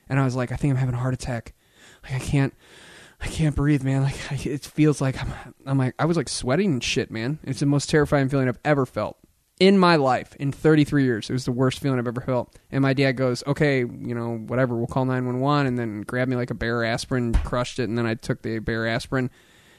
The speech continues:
and it turned out it was a fucking panic attack. I'd never dealt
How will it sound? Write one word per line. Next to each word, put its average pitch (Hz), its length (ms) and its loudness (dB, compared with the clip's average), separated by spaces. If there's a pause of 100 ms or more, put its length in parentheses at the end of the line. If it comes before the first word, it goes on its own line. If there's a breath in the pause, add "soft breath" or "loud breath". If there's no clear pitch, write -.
(100)
and 117 600 -2 (280)
it 110 100 -8 (220)
turned 120 240 0
out 113 120 0
it 113 40 -2
was 107 80 -6
a - 40 -14
fucking - 320 -6
panic 139 300 -4
attack. - 480 -10
I'd 127 140 -2
never 131 380 2
dealt 123 180 0